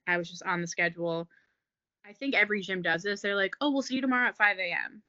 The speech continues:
'Cause if you're, like, actually committed to work there, they're like, "We'll see you, like, bright and early." And I was like, "Okay, great." So I was there at five A M, shadowing classes, and I've been there for a year and a half now, and I absolutely love it. It's, like, the f-, my favorite gym that I've been a part of.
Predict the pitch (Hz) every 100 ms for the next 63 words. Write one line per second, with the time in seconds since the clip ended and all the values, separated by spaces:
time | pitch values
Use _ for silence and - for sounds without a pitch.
0 | _ - 202 185 190 185 180 170 170 190
1 | 180 175 175 170 170 170 185 190 185 175
2 | 170 165 196 202 214 202 180 175 - -
3 | 185 165 160 151 170 175 175 180 180 240
4 | 302 269 349 - _ - - _ - -
5 | 190 180 175 185 202 185 202 202 196 185
6 | 180 180 180 - 190 190 185 180 180 175
7 | 175 185 175 175 - _ _ _ - 196
8 | 196 180 220 262 262 226 220 214 208 208
9 | - _ _ - 202 208 233 233 214 -
10 | 208 214 - 160 139 - 180 180 _ -
11 | 190 190 - 208 190 185 175 170 170 -
12 | 175 _ _ - 185 - _ - 202 180
13 | - 202 190 190 180 185 180 180 175 175
14 | - 170 170 196 214